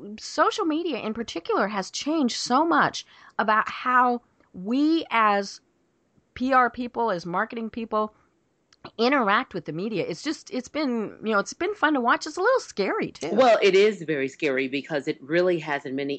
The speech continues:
Speaker 2: instances, Deb, taken the place of a real physical relationship. And to
Speaker 1: Right.
Speaker 2: your point,
Speaker 1: Mm-hmm.
Speaker 2: there is something to be said about that physical relationship.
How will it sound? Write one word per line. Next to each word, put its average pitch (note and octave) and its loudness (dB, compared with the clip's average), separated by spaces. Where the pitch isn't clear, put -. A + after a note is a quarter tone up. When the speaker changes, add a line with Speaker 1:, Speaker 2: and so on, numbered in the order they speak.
Speaker 2:
instances, C#3 -4
Deb, C3 0
taken D#3+ -2
the C3 -2
place D3 0
of C#3 -2
a C#3 2
real C#3 2
physical D#3+ 0
relationship. C#3 -2
And C3 -10
to A3 2
Speaker 1:
Right. F3 2
Speaker 2:
your F#3 2
point, - -2
Speaker 1:
Mm-hmm. A3+ -4
Speaker 2:
there D4 4
is F4+ 2
something F#3 -2
to F3 -6
be F3 -2
said A#3 0
about D#3 -4
that E3+ -4
physical E3 -2
relationship. F3+ 0